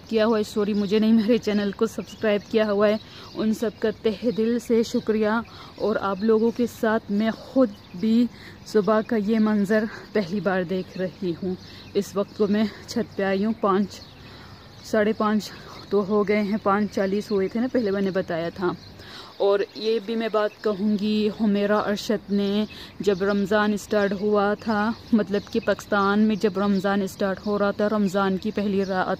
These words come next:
थी, तो हुमेरा अरशद जी ने जो पैगाम दिया था, बहुत ही खूबसूरत पैगाम था। मुझे उनके पैगाम, मैंने उनके बारे में वीडियोज़ बनाई हैं, अजीब अजीब किस्म की शायद मैंने वीडियो बनाई हैं। यकीनन अजीब किस्म की है,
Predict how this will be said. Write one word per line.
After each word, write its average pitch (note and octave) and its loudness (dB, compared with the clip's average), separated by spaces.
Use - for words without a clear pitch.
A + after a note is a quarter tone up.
थी, G#3 -2
तो G#3 6
हुमेरा G#3+ 4
अरशद G#3 -2
जी G#3+ 2
ने A3 4
जो G#3+ 2
पैगाम G#3 2
दिया G#3 0
था, G#3+ -4
बहुत G3+ 2
ही G#3+ 0
खूबसूरत A3+ -2
पैगाम G#3 2
था। G#3+ -2
मुझे G#3 4
उनके G#3+ 4
पैगाम, G#3+ 4
मैंने A#3 4
उनके B3 4
बारे A3 4
में A#3 4
वीडियोज़ G#3 0
बनाई G3+ 2
हैं, A#3 4
अजीब G#3 0
अजीब F#3+ 0
किस्म A3 0
की A#3+ 2
शायद A3 2
मैंने G#3+ 2
वीडियो G#3 4
बनाई G3+ 4
हैं। A#3 2
यकीनन A3 4
अजीब G3+ 2
किस्म G#3 -2
की G#3+ -2
है, A3+ 0